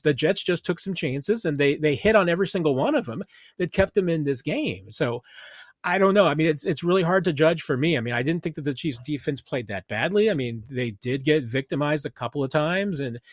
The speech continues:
um, like, like we said, I mean, you know, some of the game plan that the Jets had was absolutely effective for what the Chiefs were doing defensively. Uh, but at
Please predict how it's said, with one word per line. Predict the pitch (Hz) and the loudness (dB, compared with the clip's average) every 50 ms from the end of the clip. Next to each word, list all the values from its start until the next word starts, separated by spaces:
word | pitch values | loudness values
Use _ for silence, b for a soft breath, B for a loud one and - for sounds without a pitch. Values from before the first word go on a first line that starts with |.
| b b b b b - | b b b b b -6
um, | 156 147 135 131 131 120 120 127 170 - 226 190 - _ - | -4 -2 -2 -2 -2 -4 -4 -6 -8 -10 -12 -16 -16 _ -4
like, | - 170 160 - - - - | -2 -2 -2 -4 -8 -4 0
like | 349 277 202 | 0 2 2
we | 202 185 | 2 4
said, | - 294 175 123 | 6 6 6 6
I | |
mean, | 123 123 123 139 | 6 2 -2 -2
you | 147 156 151 | 2 2 2
know, | 143 135 | 2 2
some | 131 - - 185 196 | 0 0 2 2 2
of | 190 | 2
the | 165 | 2
game | 131 139 147 143 160 175 | 2 4 4 4 4 2
plan | 156 175 170 160 | 2 0 0 0
that | 151 147 | 0 -2
the | - 147 | -4 -2
Jets | 135 160 156 147 143 - | 2 2 2 2 2 0
had | 156 143 143 143 | 0 0 0 2
was | 143 131 - | 0 0 0
absolutely | - 147 156 151 - - 175 151 156 165 165 156 | 0 -2 -2 -2 -2 0 0 0 2 2 0 0
effective | 147 113 - - - 123 - - - 185 170 170 165 | -2 -2 -4 -2 -2 -2 -2 -2 -2 -2 -2 -2 -4
for | - - - 151 139 135 131 127 | -8 -6 -4 -2 0 0 0 -2
what | 123 131 139 - | -2 -4 -4 -4
the | - 120 | -6 -6
Chiefs | - 151 139 - | -6 -6 -6 -6
were | - 135 | -6 -4
doing | 123 135 135 131 | -2 -2 -2 -2
defensively. | 117 117 - - 123 113 120 - 185 175 208 247 285 277 b b b b b b b b b b - | -4 -6 -6 -6 -6 -4 -4 -4 -2 -2 -2 -2 -2 -4 b b b b b b b b b b -4
Uh, | 156 147 143 135 135 143 | -2 0 0 0 -2 -4
but | 139 123 - 170 156 208 277 - _ - | -6 0 4 6 8 8 6 4 _ -4
at | 156 160 | -4 -4